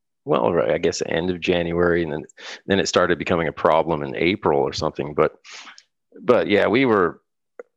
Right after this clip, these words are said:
I mean, it was in-, inevitable. I was in a small cabin with a guy coughing like, like crazy all over me. I got sick too. But I was all screwed up for months.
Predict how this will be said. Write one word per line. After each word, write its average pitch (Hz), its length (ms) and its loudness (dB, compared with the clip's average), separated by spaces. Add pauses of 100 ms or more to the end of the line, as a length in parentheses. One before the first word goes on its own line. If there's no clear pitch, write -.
(600)
I 98 80 2
mean, 101 120 2
it 90 60 0
was 90 120 2
in-, 98 120 2
inevitable. 92 760 2
I 82 40 4
was 82 100 -4
in 95 220 -2
a 90 200 -2
small 95 300 4
cabin 90 440 0
with 78 120 -2
a 78 40 -4
guy 82 220 2
coughing 82 520 0
like, 71 260 -4 (460)
like - 220 -6
crazy 87 480 2
all 78 180 4
over 85 240 2
me. 73 140 -4
I 80 100 2
got 73 260 2 (120)
sick - 360 -2
too. 82 320 0 (1000)
But 135 180 4
I 117 100 4
was 107 140 2
all 85 100 2
screwed 90 440 0
up 92 180 2
for 73 120 -2
months. 76 600 -4